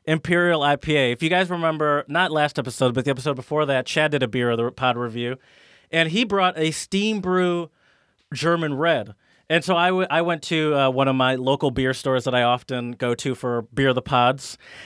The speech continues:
and I was just looking around, and I, it, I, it, my, I just saw that steampunk logo, but in a different color. I was like, "Well, I know what I'm getting," and there was <laughs> no hesitation.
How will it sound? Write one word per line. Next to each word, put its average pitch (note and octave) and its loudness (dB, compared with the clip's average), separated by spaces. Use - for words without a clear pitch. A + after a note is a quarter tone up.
and D#3 2
I D3+ 2
was D#3 2
just C#3+ -2
looking D3+ 0
around, D3+ 2
and B2+ 0
I, B2 4
it, C#3 -2
I, C3 2
it, C#3+ -2
my, C#3+ 0
I C#3+ 2
just D3 -6
saw E3 0
that D#3+ 0
steampunk E3+ -2
logo, D3+ 0
but C#3+ 0
in C#3 2
a C3 -4
different C#3+ -2
color. E3+ 2
I B2 4
was A#2 -2
like, A#2 -2
"Well, A2 -12
I G#2+ 0
know C3 0
what C3+ 2
I'm F3+ 2
getting," B2+ -2
and C3 -6
there C#3 2
was C#3 -2
<laughs> - -
no F#3 0
hesitation. D3+ -2